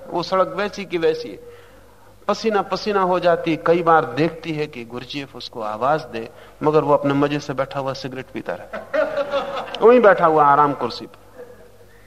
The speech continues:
वो अपना धुआं उड़ा रहा है। और वो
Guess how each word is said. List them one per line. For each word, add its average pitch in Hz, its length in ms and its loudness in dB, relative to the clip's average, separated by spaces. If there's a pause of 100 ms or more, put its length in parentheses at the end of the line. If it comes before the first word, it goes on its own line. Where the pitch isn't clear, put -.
(320)
वो 175 60 4
अपना 180 200 2
धुआं 170 300 4
उड़ा 131 240 4
रहा 90 120 -4
है। - 140 -12 (840)
और 139 120 -2
वो 147 400 -2